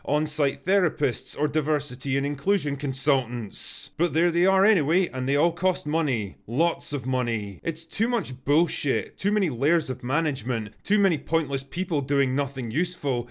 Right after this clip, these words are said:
and it all adds up to a shocking waste of time, money, and resources. Three, too much C G I. Again,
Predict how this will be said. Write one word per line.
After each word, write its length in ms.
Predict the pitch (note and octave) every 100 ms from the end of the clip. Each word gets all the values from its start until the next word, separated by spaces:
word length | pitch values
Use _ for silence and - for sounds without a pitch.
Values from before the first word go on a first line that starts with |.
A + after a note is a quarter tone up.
| C#3+
and 100 | F3
it 80 |
all 240 | E3+ G3 E3
adds 220 | D3 C3
up 160 | D3 -
to 100 | A#2+
a 60 |
shocking 520 | - - E3 - C3+
waste 300 | A#2 D3 C#3
of 160 | B2+ -
time, 420 | - D3+ D#3+ C#3+ -
money, 400 | C3 D3+ D3+ C3+
and 160 | A2+
resources. 1200 | A#2 E3+ - D3 C3 C3 B2+ A2+ G2 F2+ - - - _
Three, 440 | - G#3 G#3+ E3+ G2
too 240 | - F#3+
much 260 | F#3+ D3+ -
C 180 | F3+ E3+
G 280 | B2+ D3
I. 420 | C#3 C3 A2 G2 -
Again, 420 | - D#3+ G#3 F#3